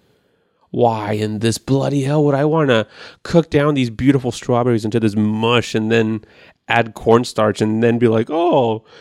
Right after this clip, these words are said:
let me serve you some Quasi Jello, I don't know what you wanna call it, you know, in this soggy crust and call it a pie"?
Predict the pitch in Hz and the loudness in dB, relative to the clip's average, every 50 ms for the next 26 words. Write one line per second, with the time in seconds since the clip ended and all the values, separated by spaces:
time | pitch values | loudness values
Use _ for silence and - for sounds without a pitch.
0 | - _ - 180 226 240 156 - - 165 180 190 190 170 151 - - 143 131 123 | -14 _ 0 0 2 2 0 -2 0 0 0 0 0 -4 -6 -2 0 0 0 0
1 | 113 - - - 156 190 196 - - 190 185 170 147 127 113 131 143 170 190 185 | -2 -6 -2 -2 0 0 0 -2 -2 -2 -2 -4 -6 -6 -2 0 0 0 2 0
2 | 180 180 175 170 156 151 147 151 160 170 170 175 175 156 180 190 190 - 175 165 | 0 0 0 0 -2 -2 -4 -2 -2 -2 0 0 0 0 0 -2 -2 -2 -2 0
3 | 165 151 135 127 123 - - 123 123 120 117 113 117 120 117 123 127 131 135 127 | 0 2 0 0 -2 0 0 0 2 2 0 -2 -2 -2 0 2 2 2 2 2
4 | 123 117 113 117 117 110 - - - 139 120 113 110 110 104 - - - 120 113 | 0 0 0 0 -2 -2 -2 0 2 2 2 2 0 -6 -12 -8 -2 0 0 0
5 | 113 - - 120 110 - 107 110 113 110 110 101 117 110 107 107 104 107 107 107 | 0 -2 -6 -6 -2 -2 0 0 0 -2 -2 0 0 0 2 2 0 -2 -6 -8